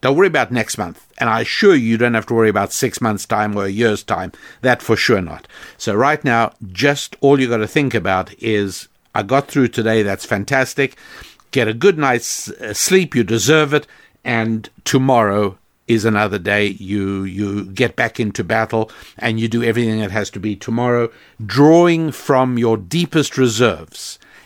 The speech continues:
everything you've got of generosity and greatness and nobility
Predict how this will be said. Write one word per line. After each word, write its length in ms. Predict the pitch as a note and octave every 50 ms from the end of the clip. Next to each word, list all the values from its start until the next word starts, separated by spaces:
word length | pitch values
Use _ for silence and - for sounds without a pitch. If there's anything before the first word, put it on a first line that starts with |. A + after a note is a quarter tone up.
| _ _ -
everything 500 | D3+ D#3 D3 D#3 D3+ D3 - D3+ C#3 C3
you've 220 | B2+ A#2 G#2+ F#2+
got 400 | F#2 B2 G#2+ E2 - - - - - _ _ _ _ _ _ _ _ _ _
of 420 | - A2 A2 G#2+ G2+ F2+ E2+ - -
generosity 960 | - A#2+ A2 G#2 G#2+ G#2+ A2+ A#2+ B2 B2 - - A#2+ A#2+ A#2+ A#2 A#2 A2+ - _ _ _ _ _ _ _ _ _ _
and 200 | A#2+ A2+ A2+ A2
greatness 920 | F#2+ A#2+ B2+ B2 B2 A#2+ - - A2+ A2 G#2+ - - - - - - _ _ _ _ -
and 160 | A2+ A2+ A2+
nobility 760 | A#2 A2+ G#2+ G2 G2 B2 A#2+ A2+ A2+ G#2+ G#2+ G#2+ G2+ F#2+ F#2